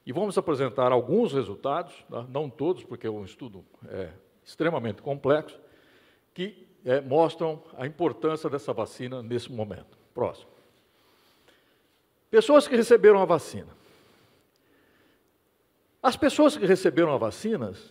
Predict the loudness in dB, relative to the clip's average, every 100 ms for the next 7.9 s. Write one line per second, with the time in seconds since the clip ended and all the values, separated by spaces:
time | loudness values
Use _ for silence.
0 | _ _ _ _ _ _ _ _ _ _
1 | _ -2 0 0 0 -4 -4 -8 -4 -2
2 | -2 -6 -8 -4 -4 -4 -12 -20 _ _
3 | _ _ _ _ _ _ _ _ _ _
4 | -6 -6 -6 -14 _ _ _ -4 0 0
5 | 0 4 4 4 0 -2 0 -4 -4 -10
6 | -18 _ _ _ _ _ _ 0 0 0
7 | -8 -8 -8 -8 -12 -12 -14 -16